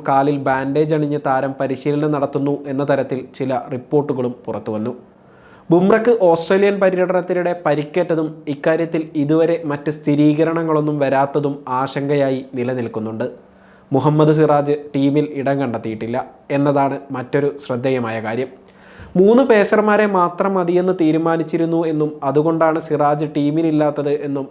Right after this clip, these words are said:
രോഹിത് ശർമ്മ വ്യക്തമാക്കിയിരുന്നു. ചുരുക്കി പറഞ്ഞാൽ അർഷ്ദീപ് സിംഗിൻ്റെയും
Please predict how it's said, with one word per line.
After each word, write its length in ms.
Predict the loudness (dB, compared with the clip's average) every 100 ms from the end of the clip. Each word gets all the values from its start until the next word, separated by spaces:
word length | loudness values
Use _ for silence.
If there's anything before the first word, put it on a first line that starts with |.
| -8
രോഹിത് 280 | -6 -4 -6
ശർമ്മ 340 | -6 -6 -6 -10 -10
വ്യക്തമാക്കിയിരുന്നു. 760 | -12 -6 -6 -6 -6 -6 -6 -10 -16 _ _
ചുരുക്കി 280 | 0 2 2
പറഞ്ഞാൽ 420 | 4 6 6 2 2
അർഷ്ദീപ് 480 | 0 0 0 0 2
സിംഗിൻ്റെയും 560 | 2 0 2 2 0